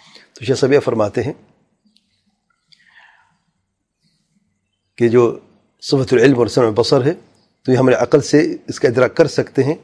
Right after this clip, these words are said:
سمع دلیل کے ساتھ، قرآن سنت کی روشنی میں۔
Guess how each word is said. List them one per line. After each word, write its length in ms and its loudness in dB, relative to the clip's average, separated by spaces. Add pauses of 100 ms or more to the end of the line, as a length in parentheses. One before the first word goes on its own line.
(420)
سمع 300 0 (100)
دلیل 200 0
کے 140 -8
ساتھ، 280 -12 (300)
قرآن 180 -2
سنت 300 -6
کی 120 -8
روشنی 300 -10
میں۔ 120 -18